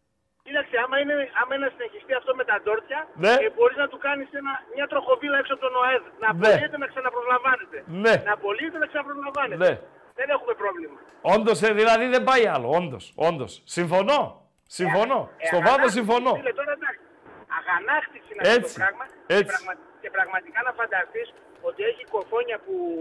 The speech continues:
Speaker 1: είτε κρατάνε μικρόφωνα είτε βγαίνουν σε εκπομπές που ακόμα λένε αυτό το πράγμα. Δηλαδή, ε, εντάξει παιδιά, ε, μάλλον έχετε γενικότερο πρόβλημα, δεν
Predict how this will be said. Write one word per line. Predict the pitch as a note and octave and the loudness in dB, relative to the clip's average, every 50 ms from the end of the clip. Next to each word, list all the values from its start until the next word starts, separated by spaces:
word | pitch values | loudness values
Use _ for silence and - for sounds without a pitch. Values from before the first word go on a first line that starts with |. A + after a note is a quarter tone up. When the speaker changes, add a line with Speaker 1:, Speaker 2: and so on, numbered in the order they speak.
| E4 E4 | -6 -8
Speaker 1:
είτε | G4+ - B4 A#4 - | -6 -6 -8 -8 -6
κρατάνε | - G#3 - A3+ A3+ A#3+ A3+ | -6 -4 -4 -4 -4 -4 -10
μικρόφωνα | - G#3 A3+ A3+ - A3+ G#3+ G3+ A3 | -6 -4 -6 -4 -4 -4 -4 -4 -2
είτε | - - A3 - | -2 -4 -6 0
βγαίνουν | - A#3 B3 B3 B3 A3 - | 0 0 0 0 -2 -8 -8
σε | A3 G3 | -10 -10
εκπομπές | - - F3 D#3+ D3+ F3 G#3 A3+ - - - - - - _ _ - - | -10 -8 -10 -8 -6 -4 -6 -6 -6 -14 -20 -20 -20 -20 _ _ -16 -8
που | G#3+ A3 G#3+ G#3 G3+ G3 F#3 F3+ | -6 -4 -4 -4 -4 -4 -4 -4
ακόμα | F#3+ - B3 D4 D#4 D4 C4+ B3+ | -2 0 0 0 2 2 2 2
λένε | C4 C#4+ C#4+ C#4 B3+ | 2 0 -2 -4 -6
αυτό | - - C#4 C4 | -6 -8 -8 -8
το | B3 - C4 | -4 -2 0
πράγμα. | C4+ C#4 A3 F#3+ E3 C#3+ C#3+ F3 | 0 0 0 -4 -8 -10 -8 -4
Δηλαδή, | F#3 F#3 F3 E3 - E3+ E3+ E3 D#3+ - - - - - - - - - - - _ - E3 | 0 0 0 0 0 -4 -8 -8 -8 -12 -20 -20 -20 -20 -20 -20 -20 -20 -20 -20 _ -6 -2
ε, | E3+ E3 E3 E3 D#3+ D#3+ D#3+ D#3+ D#3+ E3 - - - - - - - - | 0 0 0 0 0 -2 -2 -4 -4 -6 -8 -12 -20 -20 -20 -20 -20 -12
εντάξει | - G3 G#3+ G#3+ - - | -6 -6 -6 -6 -6 -12
παιδιά, | F3+ D#3+ - G#3+ G#3+ G#3 - - - B3+ | -12 -6 -2 0 0 0 -2 -4 -8 -10
ε, | G3+ - - - - - F3+ | -10 -10 -10 -18 -14 -2 0
μάλλον | G#3+ B3+ C4+ A#4 - B4+ | 2 2 2 2 0 0
έχετε | - - - B4+ A#4+ - | -2 -2 -10 -12 -8 -8
γενικότερο | A4 G4+ F#4+ - - B4 B4 - B3+ A3+ G#3+ - | -6 -8 -6 2 2 2 2 4 -2 -2 -2 -4
πρόβλημα, | G#3+ G#3 F#3 F#3+ F3 F3+ E3+ | -6 -6 -6 -8 -12 -12 -12
δεν | F3 | -6